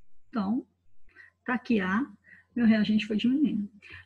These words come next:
Com o tempo, o que aconteceu com a concentração do meu produto, que não tinha nada no começo, tinha zero? Foi acontecendo o quê com a concentração do meu produto? Foi aumentando. Então, a concentração do reagente sempre vai ser uma curva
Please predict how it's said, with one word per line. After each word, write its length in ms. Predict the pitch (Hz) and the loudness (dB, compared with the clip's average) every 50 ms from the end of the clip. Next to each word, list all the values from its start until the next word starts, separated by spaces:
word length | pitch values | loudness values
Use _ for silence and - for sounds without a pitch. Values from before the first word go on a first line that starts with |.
| _ - | _ -8
Com 220 | - 392 381 359 | -4 -4 -4 -4
o 20 | |
tempo, 400 | - - - 339 349 339 - 311 | -4 -2 -2 -2 -2 -2 -2 -4
o 20 | 269 | -4
que 80 | - | -4
aconteceu 500 | 320 320 320 302 285 294 285 - - 262 | -4 0 2 2 2 2 0 -4 -4 -6
com 120 | 262 - 269 | -6 -6 -8
a 20 | |
concentração 640 | - 262 254 - - 240 220 254 240 214 - 254 240 | -4 -2 -2 -2 -2 -4 -4 -2 -2 -2 2 4 4
do 80 | 226 240 | 6 8
meu 160 | 233 240 226 | 8 6 6
produto, 600 | 233 - 254 247 214 214 269 269 226 - - - | 2 0 0 2 4 6 6 6 4 2 -2 -6
que 100 | - - | -2 0
não 160 | 196 190 196 | 2 4 4
tinha 260 | - - - 294 294 294 | 2 2 4 4 6 6
nada 440 | 277 240 226 240 247 233 202 190 | 6 6 6 6 6 6 6 6
no 100 | 202 208 | 4 4
começo, 340 | 226 214 190 185 185 170 - | 2 2 0 0 -2 -4 -6
tinha 240 | - - 220 226 254 254 | -4 0 4 4 6 6
zero? 420 | 214 202 196 190 180 175 185 - - _ - - - _ _ - - - - _ _ _ - | 6 6 4 2 0 -2 -6 -10 -14 _ -20 -20 -20 _ _ -20 -20 -20 -20 _ _ _ -4
Foi 80 | 226 | -4
acontecendo 500 | 220 - 226 214 220 220 - - 226 240 | 0 2 2 2 2 0 0 0 0 0
o 60 | 262 | 0
quê 180 | - - 226 208 | 0 -2 -2 -2
com 140 | - - 185 | -2 -4 -10
a 20 | |
concentração 640 | - 180 - - 208 - - - - - - 190 180 | -16 -14 -8 -6 -6 -6 -6 -8 -10 -8 -6 -6 -4
do 60 | 175 | -4
meu 160 | 190 185 175 | -4 -6 -6
produto? 500 | 165 - 196 190 170 - - _ _ - - _ _ - - _ _ - - - - - - - - _ _ _ | -8 -8 -8 -8 -8 -10 -14 _ _ -20 -20 _ _ -20 -20 _ _ -20 -20 -20 -20 -20 -20 -20 -20 _ _ _
Foi 100 | - 196 | -6 -2
aumentando. 600 | 180 165 170 202 262 269 254 226 - - - - _ _ - - - - - - - - - | 0 2 2 2 2 2 0 -2 -6 -6 -10 -16 _ _ -20 -20 -20 -20 -18 -18 -14 -2 0
Então, 280 | 208 - 214 185 170 - - - _ - | 2 2 4 2 0 -4 -12 -20 _ -6
a 80 | 226 180 | -6 -4
concentração 800 | - 208 180 - 202 190 - 190 185 180 - - 277 294 349 349 | -2 -2 0 0 0 -2 -2 -4 -8 -6 -2 0 0 2 2 2
do 100 | 262 233 | 0 0
reagente 680 | 214 196 185 175 175 185 - 254 269 269 254 - 233 | 2 0 0 0 -2 -2 2 4 6 6 6 4 0
sempre 440 | 220 - - 339 370 381 - - 294 | -6 -6 -6 -6 -6 -6 -4 -4 -6
vai 180 | 269 262 262 262 | -4 -4 -4 -6
ser 160 | - - 254 | -6 -4 -2
uma 200 | 240 226 240 240 | 0 0 0 0
curva 480 | - - 214 214 220 226 196 - 233 | -2 -4 -6 -4 -4 -4 -4 -4 -6